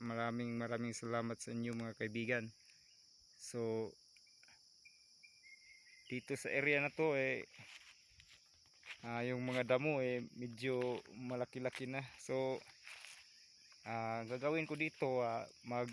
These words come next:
ano ako, mag-spray ako ng herbicide. Ah, iwasan lang yung matamaan yung,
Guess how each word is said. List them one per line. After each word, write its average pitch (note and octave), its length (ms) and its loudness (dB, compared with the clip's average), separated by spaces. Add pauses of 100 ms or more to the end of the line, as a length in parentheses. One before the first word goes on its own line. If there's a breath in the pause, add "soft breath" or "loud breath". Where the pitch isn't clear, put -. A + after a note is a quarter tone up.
ano B2 240 -4
ako, D3 160 -2
mag-spray C3+ 1120 2
ako D3 80 -2
ng C3 240 -4
herbicide. C3+ 640 0 (360)
Ah, A#2 160 0
iwasan B2 440 2
lang B2+ 120 -2
yung B2+ 160 -2
matamaan B2+ 1500 0
yung, B2+ 480 0